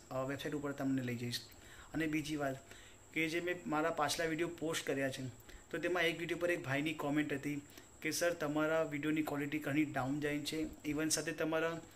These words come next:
અ, વોઇસમાં ઘણી વખત પાછળ કૂતરા ભસતા હોય અને સાથે વાહનોનો અવાજ આવતો હોય છે." So, હું એક વાતને ક્લિયર કરી દઉં કે મેં જે તે વીડિયો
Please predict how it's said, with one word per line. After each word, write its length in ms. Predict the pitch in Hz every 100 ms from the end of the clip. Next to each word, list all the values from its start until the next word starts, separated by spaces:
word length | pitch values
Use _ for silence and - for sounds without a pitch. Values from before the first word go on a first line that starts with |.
| - -
અ, 120 | 151
વોઇસમાં 440 | 143 143 151 156 147
ઘણી 240 | 135 151
વખત 280 | 156 165 151
પાછળ 280 | 139 151 160
કૂતરા 320 | 147 147 151
ભસતા 420 | 131 127 - 151
હોય 200 | 135 123
અને 380 | - - - 143
સાથે 320 | 143 135 160
વાહનોનો 420 | 139 127 143 147
અવાજ 260 | 135 135 127
આવતો 260 | 120 123
હોય 160 | 123 120
છે." 120 | 117 123 - - - - - - - -
So, 60 | 139 135 135 135 123
હું 340 | 147 151 156
એક 160 | 151 -
વાતને 300 | 147 147 160
ક્લિયર 300 | 147 147 151
કરી 220 | 156 156
દઉં 200 | 156 160 156 - - -
કે 80 | 160
મેં 240 | 156 160 117
જે 180 | 131
તે 180 | 135 170
વીડિયો 460 | 165 165 170 175